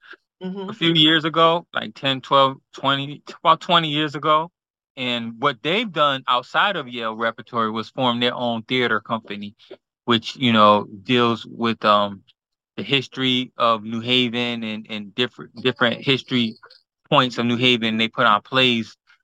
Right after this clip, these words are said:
Speaker 2: with New Haven.
Speaker 1: Yeah, the Regicides. The
Speaker 2: Right.
Speaker 1: Regicides.
Speaker 2: Yeah,
Speaker 1: Yes.
Speaker 2: that, yeah, that's their, that's their mission to, you know, to bring, you know, the old, the old school, you know, and suck about. But, um, I happened to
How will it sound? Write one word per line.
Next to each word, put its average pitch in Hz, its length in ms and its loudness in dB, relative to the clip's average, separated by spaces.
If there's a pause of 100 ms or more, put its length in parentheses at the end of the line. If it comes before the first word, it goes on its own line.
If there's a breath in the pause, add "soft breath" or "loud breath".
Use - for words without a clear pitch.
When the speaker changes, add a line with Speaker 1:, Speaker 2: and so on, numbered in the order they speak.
(100)
Speaker 2:
with 127 180 0
New 113 160 -4
Haven. 101 460 -4 (160)
Speaker 1:
Yeah, 269 220 2
the 240 140 0
Regicides. 240 1000 0 (100)
The 202 100 0
Speaker 2:
Right. 214 160 2
Speaker 1:
Regicides. - 840 2
Speaker 2:
Yeah, 123 240 4
Speaker 1:
Yes. 110 180 0
Speaker 2:
that, 120 200 0 (120)
yeah, 113 100 -6
that's 123 220 -2
their, 117 280 -2
that's 120 240 -2
their 117 180 -6
mission 113 580 -6
to, 117 120 -12
you 110 240 -6
know, 104 240 -4
to - 140 -20
bring, 110 360 0
you 113 80 0
know, 101 160 -2
the 101 80 -4
old, 113 400 0
the 104 100 -4
old 110 280 -2
school, 104 420 -8
you 104 60 -4
know, 98 280 -6 (280 loud breath)
and 120 120 -10
suck - 260 0
about. 98 300 0 (320 loud breath)
But, 127 180 6
um, 131 380 4 (300 loud breath)
I 127 100 2
happened 170 440 0
to 135 200 2